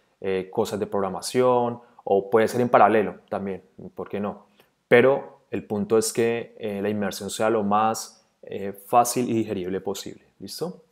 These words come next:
Entonces, eso básicamente era lo que quería compartir. Y simplemente acá también quería mostrar, aquí me instalé la herramienta, te-, está ese formulario,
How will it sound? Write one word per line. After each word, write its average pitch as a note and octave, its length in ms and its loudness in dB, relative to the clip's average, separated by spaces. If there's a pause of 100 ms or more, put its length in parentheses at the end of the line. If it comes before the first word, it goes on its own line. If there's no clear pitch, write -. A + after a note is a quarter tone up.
(680)
Entonces, A#2+ 840 -4
eso A#2+ 300 -2
básicamente A#2+ 540 2
era A2+ 160 4
lo A#2+ 80 2
que G#2+ 400 -4
quería F#2 260 -4
compartir. A#2 580 -6 (500)
Y E3 380 -2 (240)
simplemente B2+ 500 -2
acá C3 220 -2
también B2+ 380 -2
quería A2+ 240 -4
mostrar, G#2 500 -4 (160)
aquí - 160 -18
me G2 60 -10
instalé G2 260 -8
la F#2+ 100 -4
herramienta, A#2 640 -6 (440)
te-, - 120 -14 (140)
está - 180 -10
ese G2+ 140 -8
formulario, C3 680 0